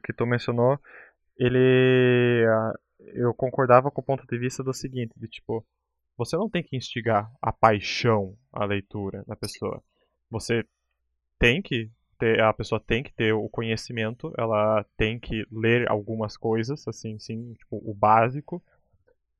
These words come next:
ah, e, e entender ou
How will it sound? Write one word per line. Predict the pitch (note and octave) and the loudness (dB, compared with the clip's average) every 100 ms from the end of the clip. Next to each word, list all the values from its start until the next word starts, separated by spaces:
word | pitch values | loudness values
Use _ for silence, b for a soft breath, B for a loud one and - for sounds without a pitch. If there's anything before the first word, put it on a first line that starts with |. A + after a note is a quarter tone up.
| _ - | _ -2
ah, | A2+ A2 A2 G#2+ G#2+ G#2+ G#2+ G#2 | 2 4 4 4 4 4 2 0
e, | A2+ A2 G#2+ G#2+ A#2 | -2 -2 -2 -4 -4
e | |
entender | B2 C#3 B2 A#2 A#2+ C#3 D#3 A#2+ G#2 | 0 0 2 2 4 4 4 2 0
ou | A2 G#2+ G#2+ A2 A#2+ | 0 -2 -2 -2 -6